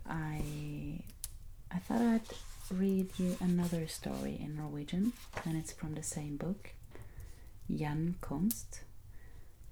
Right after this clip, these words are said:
uh, by Jørgen A. Jensen. And if you don't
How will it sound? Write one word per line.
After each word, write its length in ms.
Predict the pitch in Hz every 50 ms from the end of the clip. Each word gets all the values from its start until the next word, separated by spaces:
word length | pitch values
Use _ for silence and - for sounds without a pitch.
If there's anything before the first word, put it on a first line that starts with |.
| - - - - - 160
uh, 240 | 151 147 143 143 143 -
by 340 | 147 143 143 143 147 180 - -
Jørgen 760 | 165 156 151 160 156 156 156 147 143 139 139 139 139 143 - - -
A. 200 | 151 147 143 139
Jensen. 680 | 135 135 131 135 143 151 - - - - - 180 214 240 - - - - - - - - - - - - - - - - - - -
And 380 | 208 202 202 202 196 208 - - - -
if 200 | 190 - - -
you 60 | 226 220
don't 720 | - 214 208 208 208 202 202 202 - - - - -